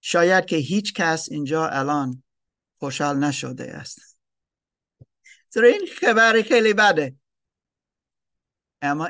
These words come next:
این است، این کار می‌کنه. چرا من چیزهای بد انجام می‌دم؟ این یک سوال است که پولس گفت،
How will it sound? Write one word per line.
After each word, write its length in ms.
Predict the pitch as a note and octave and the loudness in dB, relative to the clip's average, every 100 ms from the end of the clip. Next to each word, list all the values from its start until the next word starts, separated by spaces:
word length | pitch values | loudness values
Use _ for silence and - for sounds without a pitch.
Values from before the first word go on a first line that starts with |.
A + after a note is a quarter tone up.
| - | -8
این 280 | E3 D#3+ - | -8 -8 -6
است، 760 | C3 A#2 A2 - - - - _ _ _ _ _ _ _ _ _ _ _ _ _ _ _ | -6 -6 -6 -8 -10 -14 -20 _ _ _ _ _ _ _ _ _ _ _ _ _ _ _
این 420 | - E3 E3+ - _ _ _ - | -6 -4 -6 -8 _ _ _ -12
کار 300 | - D#3 C3 | -6 -2 0
می‌کنه. 460 | B2 - B2+ C3 | -2 -2 -4 -4
چرا 460 | C3 - E3+ G#3 F#3+ | -6 -2 0 2 2
من 300 | F3 F#3 F3+ | 2 0 0
چیزهای 520 | - E3+ F#3 E3 D#3 | -8 -6 -4 -2 -2
بد 240 | C#3+ E3+ D#3 | 0 -2 -2
انجام 360 | D3 D3+ D#3+ | -4 -4 -4
می‌دم؟ 460 | D3+ D3 C3+ C3+ - _ _ _ _ _ _ | -4 -6 -6 -8 -14 _ _ _ _ _ _
این 200 | D#3+ E3 | -8 0
یک 200 | E3+ E3+ | 0 0
سوال 440 | - D#3 E3+ E3+ | -4 0 0 2
است 300 | D#3 D#3 - | 2 -2 -6
که 120 | D3+ C3 | -8 -8
پولس 600 | C#3 D3 D#3+ F3+ - - | -6 -2 0 -2 -6 -8
گفت، 340 | B2+ A#2 - | -6 -6 -10